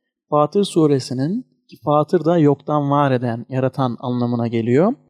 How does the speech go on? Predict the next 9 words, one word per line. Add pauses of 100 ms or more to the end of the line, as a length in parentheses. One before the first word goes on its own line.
(320)
Otuz
yedinci
ayetine
baktığımızda
Allah
şöyle
buyuruyor. (800)
Onlar
cehennemde,